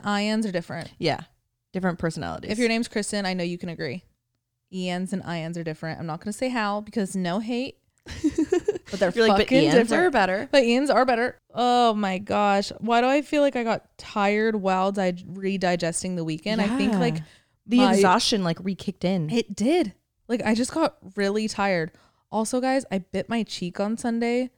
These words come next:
Speaker 1: so
Speaker 2: Ooh.
Speaker 1: bad. And it's, like, swollen
Speaker 2: It's,
Speaker 1: right now.
Speaker 2: yeah.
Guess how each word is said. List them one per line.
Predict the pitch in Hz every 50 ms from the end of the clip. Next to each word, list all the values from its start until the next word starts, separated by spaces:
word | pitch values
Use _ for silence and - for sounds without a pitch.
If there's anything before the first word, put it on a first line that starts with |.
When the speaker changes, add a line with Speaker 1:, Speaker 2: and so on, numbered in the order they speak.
| _ _ _ _ _ _
Speaker 1:
so | _ - 185 185 180 175 170 202 190 180 180 185 185 143
Speaker 2:
Ooh. | -
Speaker 1:
bad. | 185 180 175 175 175 202 226 - 202 196 - - _ _ _ _ _ _ -
And | 208 208 214 220
it's, | 226 - -
like, | 294 294 - -
swollen | - - - - - 196 202 214 196 208 226 233 226 233
Speaker 2:
It's, | 214
Speaker 1:
right | 190 175 170 170 151
now. | 117 160 170 175 165 160
Speaker 2:
yeah. | 160 156 151 151 151 151 147 151 151 156